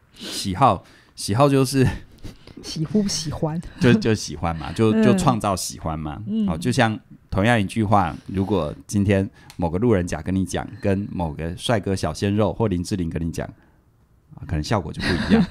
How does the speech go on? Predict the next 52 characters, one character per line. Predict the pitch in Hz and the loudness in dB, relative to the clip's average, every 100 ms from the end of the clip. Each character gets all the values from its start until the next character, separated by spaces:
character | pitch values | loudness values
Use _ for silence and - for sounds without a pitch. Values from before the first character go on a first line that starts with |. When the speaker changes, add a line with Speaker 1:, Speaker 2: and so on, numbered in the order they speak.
| 320 | -2
Speaker 2:
<laughs> | - 285 | -2 -2
Speaker 1:
好， | - 80 - - | 0 -2 -4 0
所 | - | 2
以 | 147 - _ _ | 2 -4 _ _
这 | 247 | 4
很 | 196 | 4
简 | 147 82 | 4 0
单。 | 87 90 107 - - | 0 -2 -2 -10 -2
但 | 277 | 4
我 | 226 | 6
觉 | 117 95 | 6 2
得 | 92 90 85 _ _ | 0 -2 -4 _ _
其 | - | -4
实 | 139 107 95 95 _ _ _ _ _ _ _ _ | -2 0 -2 -2 _ _ _ _ _ _ _ _
一 | - 104 | -2 4
样， | 120 85 - | 4 2 -6
我 | - 151 | -4 4
说 | 180 | 6
哈， | 135 101 | 6 2
Speaker 2:
嗯。 | - _ _ _ | -4 _ _ _
Speaker 1:
有 | - | 2
没 | 107 | 4
有 | 147 | 4
可 | 196 104 | 2 0
能， | 80 76 - _ - | 0 -4 -10 _ 0
就 | 233 - - | 0 0 -4
不 | |
是 | 143 196 | 0 2
有 | 104 | 2
没 | 90 | 0
有 | |
可 | 104 | -6
能， | 82 | -8
你 | 82 - _ | -10 -14 _
有 | 190 | -2
没 | 185 | 0
有 | |
觉 | 113 92 | 0 -2
得 | 92 | -2
我 | |
们 | 80 85 | -4 -4
现 | 139 120 | -4 0
在 | 117 95 | 0 0
的 | 82 | -2
时 | - - | -6 -6
代 | - 95 78 | -4 -4 -4
哈， | 87 - | -8 -10
Speaker 2:
嗯。 | 208 | -4
Speaker 1:
它 | 214 | 2
有 | 185 101 | 4 2
一 | |
个， | 85 90 | 0 -4